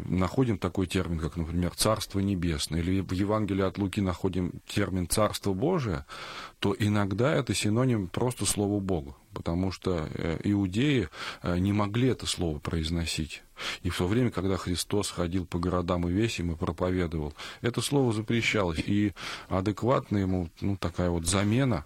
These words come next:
находилась именно в виде, в виде вот такой, э, терминологии «Царство Божие». Поэтому здесь вот эта притча, она перед нами, ну, что ли, открывает очень,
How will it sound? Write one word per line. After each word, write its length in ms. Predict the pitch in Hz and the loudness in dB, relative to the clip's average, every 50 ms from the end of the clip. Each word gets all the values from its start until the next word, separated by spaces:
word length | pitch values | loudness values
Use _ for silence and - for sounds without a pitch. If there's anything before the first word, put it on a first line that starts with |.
| - - - - - - | -8 -12 -12 -12 -6 -2
находилась 600 | 95 98 92 - 95 95 98 123 139 113 - - | -2 0 0 0 -2 0 2 2 0 0 0 0
именно 240 | 127 127 120 95 90 | 0 2 2 2 2
в 40 | 90 | 0
виде, 200 | 113 120 110 - | 0 -2 -2 -6
в 180 | - - 92 82 | -8 -8 -2 0
виде 220 | 110 127 123 110 | 0 2 2 0
вот 180 | 90 87 90 - - | 0 0 -4 -4 -2
такой, 460 | _ 101 90 - - 113 110 101 90 80 82 - | _ -4 -2 0 0 0 2 2 0 -2 -6 -4
э, 220 | - 87 82 82 80 | -4 -2 -2 -2 0
терминологии 720 | - 95 90 87 98 95 95 98 101 101 95 82 71 71 | 0 -2 0 0 0 0 2 0 0 0 0 -2 -4 -6
«Царство 440 | 71 - - 117 120 - - - 110 | -4 0 0 0 0 0 -4 -4 -4
Божие». 380 | 101 87 82 76 73 76 - - - _ _ _ _ - - - - - | -4 -2 -4 -4 -6 -6 -12 -18 -20 _ _ _ _ -20 -20 -20 -10 -2
Поэтому 400 | - 107 113 110 - 113 113 113 | 2 2 2 2 2 2 2 2
здесь 380 | 101 98 120 143 160 147 - - - - - - - - _ _ - _ _ _ _ _ _ _ - | 0 2 2 2 2 2 -2 -6 -12 -20 -20 -20 -20 -20 _ _ -20 _ _ _ _ _ _ _ -2
вот 180 | 120 107 - | 0 2 2
эта 180 | 117 104 - 107 | 2 0 0 -2
притча, 440 | - 117 117 139 135 - - 104 95 | -2 0 -2 -2 -2 0 0 0 2
она 260 | 95 101 110 110 - - - - - - - - - | 2 2 2 0 0 -4 -10 -12 -12 -12 -12 -4 -2
перед 240 | 107 101 104 98 | 0 2 2 2
нами, 440 | 98 101 110 113 113 113 110 101 85 - - - - - - - | 2 2 2 2 4 2 2 2 0 -4 -8 -10 -10 -10 -10 -8
ну, 280 | - - 85 90 98 90 | -6 -2 0 0 0 -2
что 220 | - - - 95 | -4 -2 -2 0
ли, 80 | 92 98 | 0 0
открывает 640 | 95 - - - - 95 92 101 110 104 98 - | 0 -2 -2 -2 -2 0 2 2 2 2 2 0
очень, 380 | 95 92 - - 101 98 95 85 | -2 -2 0 2 2 2 2 0